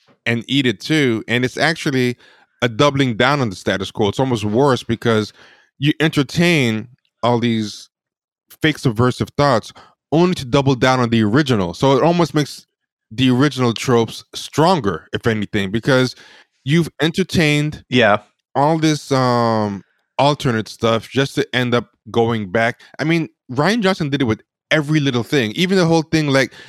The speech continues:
Speaker 1: "The past must die, Jedi," you know, and, and he, he, he burns the books. "Wait a minute, psych, I put them in the, in the, in the fighter, and they're actually in the back seat. All the Jedi Scrolls she
Speaker 2: <laughs>
Speaker 1: saved."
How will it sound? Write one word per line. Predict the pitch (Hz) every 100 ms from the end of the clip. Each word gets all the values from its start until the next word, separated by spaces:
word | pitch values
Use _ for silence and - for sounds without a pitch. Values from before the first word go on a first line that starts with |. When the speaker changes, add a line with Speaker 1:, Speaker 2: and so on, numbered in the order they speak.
| -
Speaker 1:
"The | 127
past | 143 131 135 123
must | 123 -
die, | 123 180 156
Jedi," | - 104 95 117 226
you | 135
know, | 135 131
and, | 120 - - -
and | 143 139 135 _ _ _ _
he, | - 180 -
he, | 151 143 120
he | 147 135 - -
burns | 113 160 165
the | 156
books. | 117 147 113 - - - _
"Wait | 143 214
a | 226
minute, | 170 123
psych, | - 160 160 180 -
I | 151
put | 208 202
them | 190
in | 190
the, | 180 170 -
in | 151
the, | 151 156 151 147 -
in | 143
the | 139
fighter, | - 226 143 95 - _
and | 135
they're | 151
actually | 175 -
in | 160
the |
back | 139 151
seat. | - 208 131
All | 135
the | 156
Jedi | 160 151
Scrolls | 143 156 147 147 - - -
she | -
Speaker 2:
<laughs> | 139 185
Speaker 1:
saved." | 190 104 95